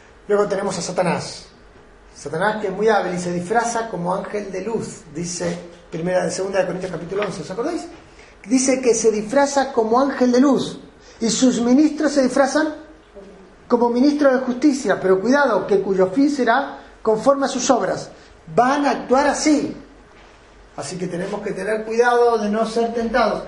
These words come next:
Y la carne, la carne son aquellos deseos naturales que están en nuestra vida, que algunos de ellos son,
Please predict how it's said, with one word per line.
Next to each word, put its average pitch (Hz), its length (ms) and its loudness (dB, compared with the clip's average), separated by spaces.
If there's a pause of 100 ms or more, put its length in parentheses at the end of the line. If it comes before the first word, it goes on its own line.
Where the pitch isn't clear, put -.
(180)
Y 220 60 -2
la 240 140 4
carne, 208 320 2
la 196 140 -2
carne 285 280 0
son 262 360 0 (320)
aquellos 226 360 0
deseos 247 280 -2
naturales 226 460 0
que 208 80 -4
están 240 160 -2
en 233 80 -2
nuestra 220 240 -4
vida, 269 300 0
que 196 60 -2
algunos 247 280 0
de 240 60 2
ellos 254 180 0
son, 277 240 0